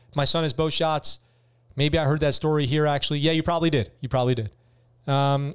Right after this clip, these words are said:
Scuttlebutt, on a positive note, U S military is destroying isil in Syria. They have lost pretty much all. Yeah, F isis. That's my, uh, that's my position. N-, too harsh. I'll leave my view at that. Denelson, thumbs up. Where's a good source for current Afghan news?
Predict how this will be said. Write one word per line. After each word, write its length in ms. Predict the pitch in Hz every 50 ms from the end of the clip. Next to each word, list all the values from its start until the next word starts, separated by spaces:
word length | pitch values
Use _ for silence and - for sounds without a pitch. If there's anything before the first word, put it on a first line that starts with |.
| - -
Scuttlebutt, 420 | - - - 190 185 180 180 180 185
on 120 | 180 165
a 40 | 151
positive 360 | - 160 180 170 143 170 165
note, 180 | 170 175 185 165
U 100 | 156 156
S 100 | 151 -
military 320 | 160 160 151 - 165 156
is 60 | 143 -
destroying 380 | - - - 165 160 147 143
isil 300 | 156 143 143 - - 143
in 60 | 135
Syria. 460 | 123 - - 156 151 147 147 143 135 - _ _ _ _ _ _ _ _ _ _ -
They 80 | 135
have 80 | 123 113
lost 240 | 131 135 127 - -
pretty 140 | - 139 131
much 140 | 127 -
all. 160 | 139 131 131 143
Yeah, 240 | 139 139 127 107 - - -
F 180 | 156 151 -
isis. 500 | - 160 143 131 - - 110 98 - - - - - -
That's 200 | 123 120 - -
my, 220 | 135 131 127 127
uh, 220 | 127 127 123 120 107 - - -
that's 140 | - - -
my 100 | 131 123
position. 460 | - 127 117 120 123 - - 104 98 - _ _ _ - - - - _ _ _ _ _ _ _ _ _ _ _ _ _ _ _ _ _ _ _ _ _ -
N-, 120 | 139 185 - -
too 220 | - 175 180 175
harsh. 340 | 160 170 170 170 170 156 - -
I'll 140 | 147 135
leave 180 | 147 156 156 143
my 140 | 147 139 127
view 160 | 127 139 139
at 80 | 123 -
that. 380 | 139 135 131 131 - - 135
Denelson, 420 | 135 139 143 143 131 - 147 123 -
thumbs 280 | 147 143 139 123 127
up. 300 | 139 139 135 - - - -
Where's 260 | 139 147 147 131 127
a 20 |
good 240 | 127 131 143 139 131
source 340 | - - 147 147 143 131 -
for 140 | - 127 107
current 280 | - - 147 147 143
Afghan 420 | 135 135 123 - - 139 127 123 127
news? 380 | 139 147 147 147 139 - -